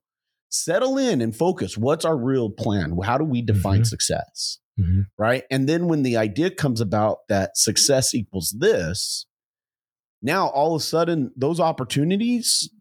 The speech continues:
Speaker 1: don't have as much of an impact or, or might not have as much of an impact,
Speaker 2: Right.
Speaker 1: right? So we can assess those, those opportunities a lot better because we have a plan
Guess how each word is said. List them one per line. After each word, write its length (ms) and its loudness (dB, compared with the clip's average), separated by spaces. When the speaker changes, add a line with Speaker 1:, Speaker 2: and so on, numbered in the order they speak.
Speaker 1:
don't 380 -2
have 300 2
as 180 -2
much 220 0
of 120 -2
an 80 2
impact 640 -2
or, 300 -2
or 280 -2
might 360 0
not 220 0
have 220 2
as 140 0
much 220 0
of 120 -2
an 80 0
impact, 480 -6
Speaker 2:
Right. 140 -6
Speaker 1:
right? 240 2
So 120 -2
we 180 0
can 160 0
assess 540 0
those, 340 -2
those 240 0
opportunities 720 0
a 40 0
lot 200 -2
better 180 2
because 340 -2
we 120 -2
have 340 0
a 60 -2
plan 500 -4